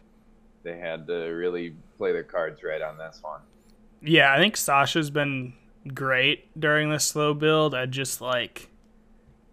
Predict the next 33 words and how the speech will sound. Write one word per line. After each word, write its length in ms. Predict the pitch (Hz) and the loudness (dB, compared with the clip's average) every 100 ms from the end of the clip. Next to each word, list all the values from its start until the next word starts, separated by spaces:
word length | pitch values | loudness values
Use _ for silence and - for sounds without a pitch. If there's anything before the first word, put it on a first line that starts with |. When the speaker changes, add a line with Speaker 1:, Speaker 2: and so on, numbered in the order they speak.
| _ _ _ | _ _ _
Speaker 2:
every 260 | 147 160 180 | 2 6 6
now 240 | 175 165 | 6 6
and 60 | 160 | 6
again 200 | 160 151 | 4 4
in 80 | 147 | 2
interviews, 440 | 147 143 127 127 127 | 0 0 -2 -4 -6
she'll 180 | 131 127 | -4 -4
just, 240 | 127 - | -6 -6
like, 200 | 120 - | -6 -4
stare 500 | - - 147 131 127 | -2 -2 4 4 4
at 140 | 123 - | 0 -6
the 60 | |
title. 500 | - 92 - 98 135 - _ _ _ - _ _ _ - | -10 -10 -8 -10 -10 -14 _ _ _ -20 _ _ _ -16
Speaker 1:
<laughs> 1080 | - _ _ _ _ - - _ _ _ | -16 _ _ _ _ -20 -20 _ _ _
That's, 300 | 90 92 - | -2 -2 -4
see, 280 | - - 117 | -12 -4 0
that's 260 | 107 110 - | 0 -2 -6
smart. 320 | 120 139 - 85 | -4 -4 -4 -6
That's 200 | 92 - | -10 -10
some 120 | 92 | -6
good 80 | 101 | -4
Speaker 2:
And 120 | 131 | 0
it, 60 | 127 | 2
like, 280 | 131 127 | 4 2
Speaker 1:
foreshadowing. 520 | 113 101 87 80 80 78 _ _ - _ _ - - - _ | 0 -2 -4 -6 -12 -18 _ _ -20 _ _ -20 -20 -20 _
Speaker 2:
and 160 | 139 127 | -8 4
so 80 | 147 | 6
I 40 | |
think 160 | 156 156 | 6 4
she's 220 | 147 135 | 0 0
been 340 | 135 127 123 - - | -2 -2 -4 -10 -16
really 480 | 180 139 160 147 139 | -4 2 4 4 2
good 480 | 123 123 110 147 | -2 -6 -6 -8